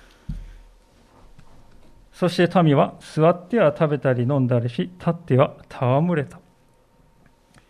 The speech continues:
まあ、この戯れるというのはですね、直訳するとこの笑うという言葉が使われておりますけれども、この文脈ではですね、これは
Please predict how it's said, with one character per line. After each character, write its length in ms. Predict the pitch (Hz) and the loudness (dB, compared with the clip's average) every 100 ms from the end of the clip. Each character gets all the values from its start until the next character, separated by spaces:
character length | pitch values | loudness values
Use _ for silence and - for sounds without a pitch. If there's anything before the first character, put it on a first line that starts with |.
| _ _ _ _ _ _ _ 160 | _ _ _ _ _ _ _ -4
ま 60 | |
あ、 40 | 139 | -2
こ 120 | 151 | 2
の 320 | 147 135 160 - | 4 2 0 -4
戯 380 | 151 160 175 | 2 4 6
れ 140 | 185 185 | 6 6
る 160 | 135 | 4
と 200 | 120 143 | 0 2
い 120 | 123 113 | 2 2
う 20 | |
の 80 | 110 | 0
は 80 | |
で 100 | 107 | -2
す 120 | 117 139 | -6 -4
ね、 180 | 117 120 | -6 -6
直 100 | 147 147 165 | -8 -4 -4
訳 160 | 165 | -4
す 120 | - | -10
る 100 | 135 | -10
と 100 | 135 | -8
こ 140 | 127 127 | -6 -6
の 200 | 120 - - - _ | -6 -8 -20 -20 _
笑 360 | 147 135 165 208 | 2 6 8 8
う 140 | 226 | 6
と 160 | 247 156 | 4 4
い 100 | 135 | 4
う 300 | 120 110 117 | 4 0 -4
言 220 | - 131 127 | -4 0 0
葉 120 | 117 | 2
が 120 | 120 | 0
使 220 | 120 - | -2 -2
わ 80 | 120 | -2
れ 100 | 113 | 0
て 100 | 131 | -2
お 60 | 113 | -2
り 60 | |
ま 160 | 113 117 | -2 -4
す 100 | - | -8
け 120 | 131 | -14
れ 60 | 117 | -14
ど 120 | 113 | -12
も、 340 | 120 120 104 - _ _ _ _ _ _ | -10 -10 -12 -20 _ _ _ _ _ _
こ 120 | - 175 | -10 -8
の 100 | 185 | -4
文 220 | 190 190 | -4 -2
脈 240 | 190 190 | -2 -2
で 80 | 160 | -2
は 80 | 127 | -2
で 80 | 117 | -4
す 120 | - | -6
ね、 280 | 120 110 - | -6 -6 -4
こ 120 | 135 | 0
れ 40 | |
は 160 | 123 | 0